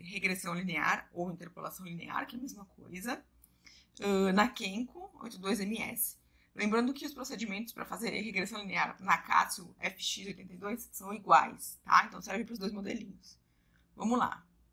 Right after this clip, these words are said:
Primeiro de tudo, vamos entender o nosso problema. A gente tem uma tabela que nos dá a pressão em megapascal e a temperatura em graus Celsius.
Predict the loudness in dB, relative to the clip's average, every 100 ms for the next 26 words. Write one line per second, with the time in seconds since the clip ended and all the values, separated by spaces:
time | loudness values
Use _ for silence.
0 | _ _ _ _ _ _ -4 2 2 0
1 | -4 -4 0 2 2 2 2 0 -2 -6
2 | -8 -8 -8 -14 _ _ _ _ _ _
3 | _ _ _ _ _ -20 -20 _ -4 4
4 | 4 6 6 6 4 4 4 6 4 0
5 | -18 -20 _ -20 -12 0 2 6 6 6
6 | 4 2 2 2 2 0 -4 -10 _ 0
7 | 2 2 -2 -6 -4 0 0 0 -6 _
8 | _ _ _ -4 4 6 8 4 4 -4
9 | -2 -4 -2 -2 2 2 0 -6 -10 -12
10 | -14 -14 -16